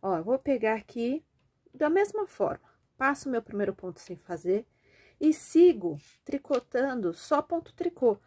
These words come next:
Acabaram os aumentos, não vou fazer mais aumento nem no direito, nem do avesso, tá? Quando eu chegar nessa medida aqui, que eu tenho trinta e nove pontos na agulha ou dezenove centímetros de largura,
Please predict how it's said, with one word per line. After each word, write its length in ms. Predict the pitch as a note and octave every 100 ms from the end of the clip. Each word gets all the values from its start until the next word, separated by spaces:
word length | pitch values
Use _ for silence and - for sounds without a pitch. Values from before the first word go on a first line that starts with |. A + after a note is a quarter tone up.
| _ - -
Acabaram 680 | C4 F4 C#4 C#4 D4 D#4
os 140 | D#4 D#4
aumentos, 680 | E4 C#4+ A3+ B3 - - _ -
não 200 | C#4 E4
vou 100 | D#4+
fazer 300 | D#4+ D4 C#4
mais 200 | C4+ B3+
aumento 500 | A3+ F3+ E3 - F3+
nem 220 | G3+ D4
no 120 | E4+
direito, 580 | D#4 B3 A3+ A#3 - B3
nem 260 | A#3 A3+ A#3+
do 120 | B3+
avesso, 480 | C#4 - F3 - - _ _ _ _ -
tá? 280 | G3 A3+ - _ _ - - -
Quando 200 | - A#3+
eu 60 | B3
chegar 400 | - B3+ C4 D4
nessa 300 | E4+ E4 E4+
medida 640 | D#4+ A#3+ - G#3+ A3+ B3+
aqui, 560 | A3 - G3 F#3 G#3 A#3+ _ _ _ -
que 80 |
eu 80 | G3+
tenho 240 | G#3+ G#3+ G#3+
trinta 320 | A3 A#3 B3+
e 60 |
nove 440 | A3+ G3+ F#3+ F#3+ F#3
pontos 380 | - F#3+ F3+ G3+
na 180 | F3+
agulha 580 | E3+ D3+ F3+ G#3+ G#3 F3+
ou 220 | F3+ G3+
dezenove 540 | G#3 F3 F#3 F3+ F3+ F3
centímetros 680 | - F3 - F3 D3+ F#3 F3+
de 100 | F3
largura, 640 | F3 E3+ - F#3 G3+ C4